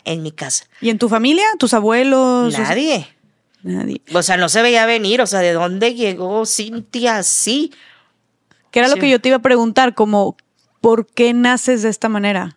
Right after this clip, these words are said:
Speaker 2: O sea, ¿por qué naces así, vaya, con
Speaker 1: Porque el
Speaker 2: con
Speaker 1: cromosoma, porque la hormona, el crecimiento, el cromosomo-, cromosoma, el cuatro,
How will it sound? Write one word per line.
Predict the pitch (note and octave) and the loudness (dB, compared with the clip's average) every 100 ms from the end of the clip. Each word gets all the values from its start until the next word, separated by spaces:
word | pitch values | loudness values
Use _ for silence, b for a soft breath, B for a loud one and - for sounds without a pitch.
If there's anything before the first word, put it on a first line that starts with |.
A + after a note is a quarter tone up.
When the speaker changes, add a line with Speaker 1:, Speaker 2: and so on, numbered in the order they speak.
| - | -8
Speaker 2:
O | G3 | -4
sea, | G3+ | -2
¿por | G3+ | 0
qué | A3+ | 0
naces | A#3 B3 | 0 0
así, | A3 - A3 | -2 0 2
vaya, | F#3+ F#3 F3 E3+ | 2 2 0 0
con | F#3+ | 0
Speaker 1:
Porque | G3+ F#3+ | 0 -2
el | G3 | -2
Speaker 2:
con | G#3+ | -2
Speaker 1:
cromosoma, | G3+ G3+ - A3+ A3 F#3+ | -2 -2 0 -2 -2 -6
porque | G3+ G#3 | -4 -2
la | G3 | 0
hormona, | G3 G#3 G#3 G#3+ | 0 0 -2 -2
el | |
crecimiento, | G#3+ G#3 A3 A3 A3+ | -2 -4 -2 -2 -4
el | A3+ | -2
cromosomo-, | F#3+ F3 G#3 G3 D#3+ | -2 -2 -2 -2 -2
cromosoma, | G3 F#3+ F#3+ A#3 A#3+ A#3+ | -2 -2 0 0 0 0
el | G#3 | -2
cuatro, | - G3+ G#3+ B3 C4+ | 0 2 2 2 0